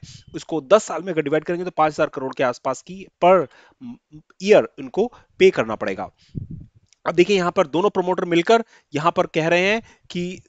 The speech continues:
to pump in some money to enhance their comfort level,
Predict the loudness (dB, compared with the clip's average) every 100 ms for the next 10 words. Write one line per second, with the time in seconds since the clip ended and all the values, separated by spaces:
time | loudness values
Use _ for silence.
0 | _ -8 2 4 4 0 0 -2 0 -4
1 | -4 -6 -6 -8 -6 -4 -4 -6 -6 0
2 | 0 -2 -6 -8 -4 -4 -2 -2 -2